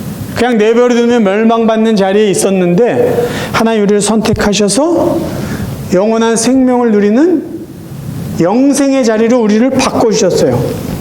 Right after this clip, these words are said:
구원받기 전에 저희들이 있었던 자리는요, 저주의 자리였어요. 그 저주의 자리에서 어느 자리로 왔냐? 자녀라는 영광의 자리로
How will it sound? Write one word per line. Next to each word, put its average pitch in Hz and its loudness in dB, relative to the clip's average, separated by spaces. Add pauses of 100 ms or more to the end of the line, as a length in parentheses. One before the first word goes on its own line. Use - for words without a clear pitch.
(680)
구원받기 262 2
전에 262 2
저희들이 226 2
있었던 226 0
자리는요, 185 0 (300)
저주의 208 0
자리였어요. 156 0 (840)
그 254 0
저주의 220 2
자리에서 240 2 (220)
어느 226 2
자리로 254 2
왔냐? 247 2 (840)
자녀라는 233 0
영광의 202 0
자리로 170 0